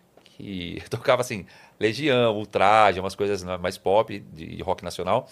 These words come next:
Daí eu, eu, eu, eu tocava guitarra da banda. Eu, eu tinha só violão, mas o menino tinha uma guitarra,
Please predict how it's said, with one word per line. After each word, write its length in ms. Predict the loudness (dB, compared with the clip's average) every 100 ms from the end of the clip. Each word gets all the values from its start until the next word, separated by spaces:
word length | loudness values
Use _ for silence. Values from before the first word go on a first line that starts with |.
| -20 _ _ _ _ _ _ 0
Daí 320 | 4 4 4
eu, 240 | -2 -2 -4
eu, 360 | -8 -6 -6 -4
eu, 220 | -6 -6 -10
eu 600 | -6 -6 -4 -8 -8 -10 -10
tocava 300 | -2 0 0
guitarra 460 | 0 2 2 0 -16 -20 _ _
da 100 | -2
banda. 280 | 0 -4 -8 -12
Eu, 140 | -12 -10
eu 80 | -10
tinha 120 | -6
só 140 | -4 -2
violão, 240 | -2 -2
mas 160 | -4 -4
o 60 |
menino 260 | -6 -8 -10
tinha 120 | -8
uma 60 | -8
guitarra, 440 | -8 -4 -2 -2